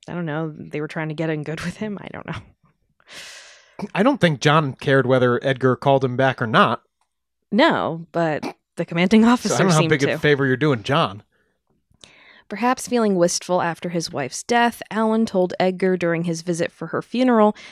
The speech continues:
Speaker 1: that he would support his discharge if he would get appointed to the United States Military Academy in West Point.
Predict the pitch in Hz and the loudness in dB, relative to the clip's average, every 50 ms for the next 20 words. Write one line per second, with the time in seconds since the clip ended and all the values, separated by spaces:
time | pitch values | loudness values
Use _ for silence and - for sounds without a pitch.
0 | - _ - 180 180 226 254 254 254 - - 208 - - 190 180 - 185 170 165 | -12 _ -6 -4 0 2 4 4 2 0 -4 -8 -4 -2 -2 0 0 -2 -4 -2
1 | - 196 185 - - - - 175 165 160 160 160 - - 170 - - 170 170 165 | 0 0 0 0 -2 -4 -2 0 0 0 0 -2 -6 -10 -8 -8 -6 -6 -6 -4
2 | 165 - 160 151 - - - 196 196 196 190 202 180 - - - 180 175 170 175 | -4 -4 -6 -6 -6 -4 -4 -2 -2 -2 -2 -4 -6 -6 -10 -10 -6 -4 -2 0
3 | 185 196 214 233 226 - - - - 165 160 160 - - 170 165 165 165 160 - | 0 0 0 0 -2 -2 -6 -8 -6 -6 -6 -6 -6 -6 -4 -4 -2 -4 -4 -6
4 | - - 156 160 160 151 151 147 - - 139 135 147 143 147 147 156 175 208 220 | -8 -10 -8 -6 -6 -6 -8 -8 -8 -8 -8 -6 -6 -8 -8 -8 -8 -4 -2 -2
5 | 208 190 - - - - - 55 - - - | -2 -4 -4 -10 -14 -14 -14 -14 -14 -16 -16